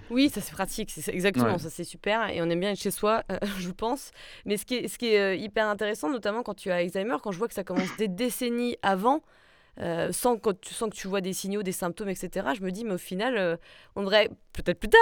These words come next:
Speaker 1: on devrait tous avoir un, tu sais, une petite séance, euh, je sais pas, mensuelle ou, ou, euh, hebdomadaire.
Speaker 2: Ouais, clairement.
Speaker 1: Et c'est, c'est
Speaker 2: Clairement.
Speaker 1: dingue. Et toi, tu l'utilises pour toi ?
Speaker 2: Ouais, je l'utilise, moi. J'utilise, euh, par exemple, parce que faut comprendre que la photobiomodulation, ce que, ce que je te disais, c'est que ça nourrit tes cellules avec de la lumière. Donc,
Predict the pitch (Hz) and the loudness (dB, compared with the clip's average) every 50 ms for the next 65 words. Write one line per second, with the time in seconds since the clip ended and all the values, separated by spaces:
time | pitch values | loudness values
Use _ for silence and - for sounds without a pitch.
0 | 415 349 277 240 196 208 226 - 302 311 - 254 226 233 294 269 220 196 190 185 | 10 8 4 4 4 2 2 2 0 0 2 2 4 6 6 6 4 2 2 2
1 | - 285 285 262 - 269 - - 233 233 240 262 285 302 - - 233 202 196 190 | 2 2 2 2 0 -2 0 2 2 4 4 4 2 2 2 2 2 2 2 0
2 | 190 190 - 196 185 220 233 247 226 220 214 - - 254 254 262 247 233 208 208 | -2 -4 -4 2 4 4 6 6 4 2 2 2 4 6 6 6 6 2 0 -4
3 | 208 202 190 185 - - - 185 185 185 185 165 135 123 180 190 160 202 202 190 | -4 -4 -4 -6 -6 -6 -6 -6 -2 0 0 2 2 2 2 2 2 2 2 2
4 | 185 170 208 254 320 - - 170 - - - - - 113 - - - - - - | 2 4 4 4 4 4 2 0 -4 -10 -4 -2 0 0 0 -2 -2 -6 -10 -6
5 | - - 190 185 - - 175 254 320 277 233 254 311 320 - - 240 247 - - | -2 -2 0 0 0 2 4 4 4 4 4 4 2 2 2 2 0 0 2 2
6 | 269 359 - - 359 - - - 302 339 370 - _ _ _ _ _ _ _ _ | 2 2 2 0 -4 -4 0 2 2 2 2 0 _ _ _ _ _ _ _ _
7 | _ - - 143 156 247 262 - 214 180 - 190 208 190 180 160 - - - - | _ -2 2 4 4 6 6 4 2 2 2 2 4 4 4 2 2 -2 -6 -16
8 | - - - - - - _ - 139 139 - 160 165 151 143 143 139 135 147 143 | -20 -20 -20 -20 -20 -20 _ 0 0 2 4 6 6 8 8 8 6 6 4 4
9 | 147 139 160 156 - 143 - - 147 - - - - - - - - - _ _ | 4 4 2 2 0 0 2 2 2 0 0 -6 -14 -14 -16 -20 -20 -20 _ _
10 | - - 156 - 170 151 170 175 160 151 147 - - 139 - 147 135 135 147 143 | -2 0 2 2 2 4 4 2 4 2 2 2 0 0 2 4 4 6 6 6
11 | 143 135 143 139 - - 170 156 - - 135 127 123 117 - - - 127 127 - | 8 6 6 6 4 2 2 2 2 4 4 4 4 4 2 2 0 0 2 2
12 | 123 123 147 151 - - 123 - - - 123 117 123 123 131 143 147 147 143 131 | 2 4 4 4 4 2 0 0 0 2 4 6 8 8 8 8 6 6 6 4
13 | 143 135 - 143 123 - - 139 135 143 139 127 120 120 117 117 117 113 113 117 | 4 4 4 2 2 4 4 4 6 6 6 4 4 4 4 4 6 6 6 6
14 | 120 143 170 185 180 143 123 120 | 6 6 4 4 4 4 2 0